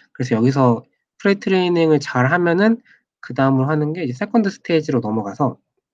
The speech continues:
여기서는 노벨 클래스 데이터로 얘는 적은 데이터입니다. 얘를 가지고 새로운 타스크를 학습하는 겁니다. 당연히 프리트레이닝 개념이기 때문에 이제 와이비랑 와이에이는 교집합이 없어야겠죠.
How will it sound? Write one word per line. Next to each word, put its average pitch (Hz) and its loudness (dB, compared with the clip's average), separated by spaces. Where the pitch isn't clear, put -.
여기서는 123 -2
노벨 160 6
클래스 190 2
데이터로 127 -2
얘는 127 2
적은 156 0
데이터입니다. 113 -6
얘를 120 -2
가지고 127 -12
새로운 240 4
타스크를 196 -8
학습하는 123 -12
겁니다. - -20
당연히 151 2
프리트레이닝 208 0
개념이기 131 -2
때문에 135 -4
이제 113 -14
와이비랑 147 -4
와이에이는 117 -6
교집합이 135 -2
없어야겠죠. 120 -4